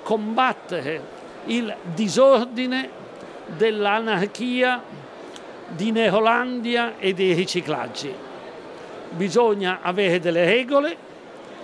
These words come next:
non opprimenti, con qualcuno che le faccia rispettare.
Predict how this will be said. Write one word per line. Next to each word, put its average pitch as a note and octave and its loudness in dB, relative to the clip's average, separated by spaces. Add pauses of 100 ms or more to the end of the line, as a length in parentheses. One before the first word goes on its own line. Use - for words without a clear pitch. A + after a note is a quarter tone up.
(520)
non B3 4
opprimenti, G#3 0 (1300)
con B3 2
qualcuno B3 0
che A3+ 0
le G#3 2
faccia G#3+ 0
rispettare. D#3+ -4